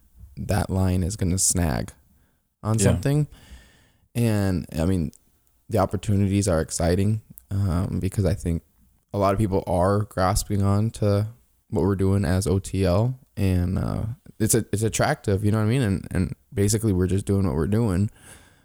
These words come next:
Speaker 1: Um, but it's gonna be really exciting, and, like, how you've, were telling me about some of the phone calls that you're having and stuff like that. And it's just, like, it's really an exciting time to see the progress of the future of O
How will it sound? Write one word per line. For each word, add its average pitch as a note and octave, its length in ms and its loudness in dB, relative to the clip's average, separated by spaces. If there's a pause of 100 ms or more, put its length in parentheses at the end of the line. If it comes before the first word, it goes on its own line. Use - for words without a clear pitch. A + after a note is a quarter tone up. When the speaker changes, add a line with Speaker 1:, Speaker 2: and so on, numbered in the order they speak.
(120)
Speaker 1:
Um, G2+ 640 0 (720)
but G2+ 100 -2
it's F2 120 -4
gonna G2+ 180 2
be F2+ 140 -2
really F2+ 240 2
exciting, F#2+ 420 0
and, E2+ 220 0
like, D#2+ 220 -4
how F#2+ 140 0
you've, F#2+ 380 0 (200)
were G2+ 120 0
telling F#2 220 2
me F#2+ 80 2
about F#2+ 180 0
some G2 100 0
of F#2 60 2
the F#2 60 -2
phone F#2+ 220 -2
calls F#2+ 200 0
that G#2+ 100 -4
you're G2+ 140 2
having F#2+ 340 2
and F#2 160 0
stuff - 220 -2
like F2+ 200 -4
that. A#2 260 2
And G#2 120 0
it's - 100 -6
just, - 180 -2
like, F#2+ 240 0 (800)
it's - 180 0
really G#2+ 520 2 (720)
an G#2+ 80 0
exciting G#2 420 0
time G2+ 600 0 (760)
to - 100 -2
see F#2+ 360 2
the - 100 -6
progress - 560 -4
of - 480 -6 (880)
the - 100 -8
future - 300 -6
of - 80 -6
O - 60 -6